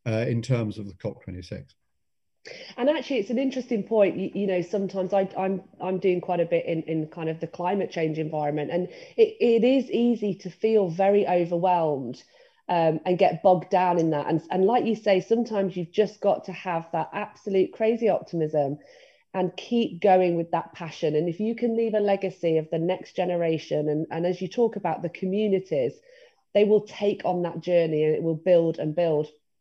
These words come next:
Speaker 2: I was reading this morning that, you know, Tusk are working on, you know, vaccinating the dogs. And because people are so close to the wildlife,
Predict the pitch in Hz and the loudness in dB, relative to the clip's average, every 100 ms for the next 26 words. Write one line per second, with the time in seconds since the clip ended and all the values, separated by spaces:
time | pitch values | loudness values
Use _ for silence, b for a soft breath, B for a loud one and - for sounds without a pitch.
0 | _ _ _ 202 190 190 226 208 180 165 | _ _ _ 2 2 2 2 4 2 -2
1 | - 202 196 160 160 160 156 - B B | -2 0 2 2 2 2 2 -2 B B
2 | B B - 180 160 - 190 - - 180 | B B 0 2 2 0 -4 -2 -2 2
3 | 180 175 175 170 170 170 165 160 156 156 | 4 4 0 -6 -4 -2 -2 0 -2 -4
4 | 175 160 165 175 - 180 165 160 165 160 | -4 -4 -4 -6 -6 -2 -2 -2 -2 -2
5 | 160 254 180 - 170 196 196 233 226 240 | 0 0 0 -4 -4 -4 -2 -4 -2 -4
6 | 214 202 190 - 175 170 247 277 277 220 | -2 -2 -2 0 -2 -2 -2 -2 -2 -4
7 | 190 170 156 151 156 147 151 | -2 0 2 2 0 0 -2